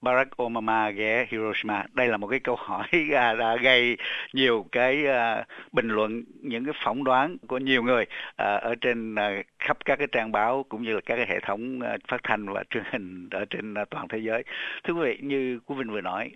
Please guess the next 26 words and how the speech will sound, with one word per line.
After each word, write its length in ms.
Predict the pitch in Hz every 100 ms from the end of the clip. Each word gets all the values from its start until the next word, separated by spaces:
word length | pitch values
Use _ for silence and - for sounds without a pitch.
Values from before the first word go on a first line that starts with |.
| -
à, 320 | 113 101 95 98 -
Tổng 140 | 120 117
thống 340 | 117 123 139
Barack 400 | 113 110 113 -
Obama 500 | 110 107 104 101 101 - _
là 140 | 113 104
Tổng 200 | 98 127
thống 200 | 139 143
đương 200 | 135 120
nhiệm 240 | 101 101 -
đầu 220 | - 117 104
tiên 280 | 131 123 110 _
kể 160 | - 117
từ 80 | 127
năm 140 | 110
một 60 | 107
nghìn 180 | 98 90
chín 160 | 117
trăm 340 | 117 104 98 -
bốn 160 | 113 123
mươi 80 |
lăm 240 | 110 101 98 _
viếng 200 | - 143
thăm 280 | 127 113 104 92
hòn 140 | 87
đảo 420 | 85 80 95 120